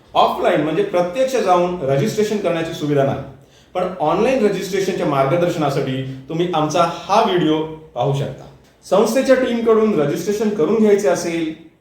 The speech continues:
तर काय करावे लागेल? जे कमी शिकलेले आहेत किंवा ज्यांना ऑनलाइन रजिस्ट्रेशन करण्याची पद्धत माहीत नाहीये किंवा किचकट वाटते किंवा ऑनलाइन रजिस्ट्रेशन करताना त्यांना काही अडचणी येत आहेत, तर अशा समाज बंधू भगिनींनी आता रजिस्ट्रेशन करण्याची चिंता करू नये,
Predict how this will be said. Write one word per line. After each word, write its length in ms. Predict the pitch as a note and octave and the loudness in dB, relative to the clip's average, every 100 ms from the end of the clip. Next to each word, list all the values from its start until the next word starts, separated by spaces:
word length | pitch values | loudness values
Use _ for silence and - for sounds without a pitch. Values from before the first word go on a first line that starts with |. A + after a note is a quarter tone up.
| _ F3+ | _ -8
तर 80 | F3 | -6
काय 240 | F#3+ G3+ | -2 0
करावे 280 | F#3 D3+ C3+ | 2 0 0
लागेल? 280 | A#2+ A#2 A#2 - - | 0 -2 -8 -12 -6
जे 120 | D#3+ | 0
कमी 300 | B3+ A3+ A3+ | 4 4 4
शिकलेले 340 | B3 A3+ G#3 F3+ | 0 0 2 4
आहेत 400 | D3 D#3 C#3 C#3+ | 4 4 0 0
किंवा 140 | D3+ | -2
ज्यांना 200 | C#3+ D3+ D3+ D3 | 0 0 -2 -2
ऑनलाइन 400 | D#3 F#3 A#3+ G#3 | -2 0 0 0
रजिस्ट्रेशन 500 | F3 F3+ F3+ F3 F3 | -2 -2 -2 -2 -2
करण्याची 300 | D3+ D3 E3+ | 0 -2 -4
पद्धत 420 | C#3 C3 C3 B2+ | -4 -2 -2 -2
माहीत 380 | A#2+ C#3 D3+ F3+ | -4 -4 -4 -2
नाहीये 280 | D#3 B2+ - - - | -2 0 -4 -8 -8
किंवा 220 | F3 F3 F3 | 2 2 2
किचकट 420 | F3 E3+ A#3+ G#3+ | -2 -4 -2 2
वाटते 340 | D#3 B2+ A#2+ A2+ - - | 2 0 -4 -8 -10 -6
किंवा 200 | D#3 F#3 - | 0 0 0
ऑनलाइन 340 | D#3+ E3+ A3+ A#3 | -2 0 0 2
रजिस्ट्रेशन 580 | G#3+ G3+ F#3+ F#3 F3+ E3+ | 0 0 -4 -2 -2 -2
करताना 460 | C#3+ E3+ D#3 C#3 | -2 0 0 0
त्यांना 200 | C3+ C#3 | 0 0
काही 140 | C#3+ D3 | 0 -2
अडचणी 520 | - A#2+ B2+ A3 A3+ | 0 -2 0 0 2
येत 140 | D#3 C3 | 2 0
आहेत, 180 | A2+ - - - _ - - _ - | -2 -6 -14 -20 _ -20 -20 _ -10
तर 60 | - | -4
अशा 260 | C#3 C#3 A3+ | -2 2 2
समाज 340 | A3 F3+ F3 | 2 2 2
बंधू 260 | C#3+ D3+ G3 | 2 0 2
भगिनींनी 580 | E3+ D#3+ D3+ C3+ B2 A#2+ A#2+ _ - | 0 0 0 0 -2 -6 -10 _ -2
आता 160 | D3 D#3+ | 2 2
रजिस्ट्रेशन 540 | D#3 G3 G3 G3+ G3 | 2 0 0 0 0
करण्याची 320 | F3+ F3 - - | 0 0 -2 -6
चिंता 360 | E3+ C#3+ C#3+ - | -4 0 0 -2
करू 100 | G#2+ | -4
नये, 180 | E2 | -10